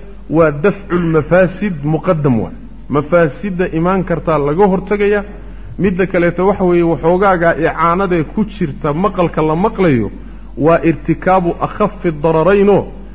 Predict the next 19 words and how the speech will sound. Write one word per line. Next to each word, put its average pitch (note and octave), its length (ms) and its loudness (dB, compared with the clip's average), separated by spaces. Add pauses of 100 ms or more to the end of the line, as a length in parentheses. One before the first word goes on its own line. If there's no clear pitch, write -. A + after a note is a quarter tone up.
(160)
labada F3 440 2 (140)
dhib F#3+ 160 0 (480)
kan G#3 360 2 (340)
ka G#3+ 200 0
imaan F#3 340 2
kara, G#2+ 380 -4 (340)
dararka E3 480 0
ku G3+ 220 -2
jira F#3 400 -4 (380)
maqalkiisa F#3 800 -2
iyo D3+ 500 -4
yeeliddiisa E3+ 800 0
iyo E3+ 260 -2
xoojintiisa F3 680 -2
iyo E3 100 0 (100)
taageeriddiisa, D#3 760 0 (360)
dararka E3+ 480 2
ku F#3+ 120 0
jiraay G#2 380 -2